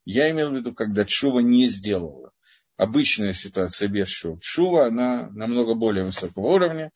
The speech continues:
И поговорим, наверное, ещё раз об этом, когда будем говорить про Йом-Кипур, если будем. А пока пойдём дальше.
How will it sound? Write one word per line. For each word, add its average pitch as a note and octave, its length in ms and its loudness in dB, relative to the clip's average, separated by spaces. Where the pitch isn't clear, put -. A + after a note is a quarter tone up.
И E3+ 200 -2
поговорим, B2 540 0
наверное, B2 300 0
ещё A2+ 240 -4
раз A#2+ 220 0
об G#2 100 -4
этом, A2+ 220 -2
когда G#2 260 -4
будем G#2 300 -4
говорить G2+ 320 0
про G2+ 140 -6
Йом-Кипур, E3 460 0
если F#2+ 280 -4
будем. F2 320 -12
А A2 100 0
пока C3 280 4
пойдём C#3 400 0
дальше. F2+ 440 -4